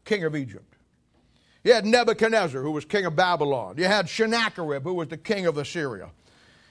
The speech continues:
You had Cyrus, and then a little later on, Darius, who were the kings of Persia. You had Alexander the Great, who was the king of Greece. And of course,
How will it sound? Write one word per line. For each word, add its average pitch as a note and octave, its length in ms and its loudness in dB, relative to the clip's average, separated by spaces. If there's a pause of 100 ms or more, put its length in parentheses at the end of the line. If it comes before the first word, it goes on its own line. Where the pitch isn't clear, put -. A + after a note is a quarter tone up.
(180)
You - 120 6
had A3 120 2
Cyrus, A3+ 720 2
and F#3+ 120 -2
then G3 80 2
a G3+ 40 0
little G#3+ 200 2
later G#3 240 2
on, F#3+ 260 -2
Darius, F3+ 500 0
who E3+ 120 -6
were E3+ 100 -2
the D#3 80 -4
kings F3 400 -2
of D3+ 140 -8
Persia. A#2+ 480 -6 (560)
You A3+ 80 8
had C4+ 80 6
Alexander C4+ 640 2
the A#3 100 2
Great, A3 460 0
who G3 100 -2
was G3 200 0
the E3 120 -6
king G#3 240 2
of D3 120 -2
Greece. D3 440 -2
And D#3+ 100 -2
of D#3 80 -4
course, F#3 340 -2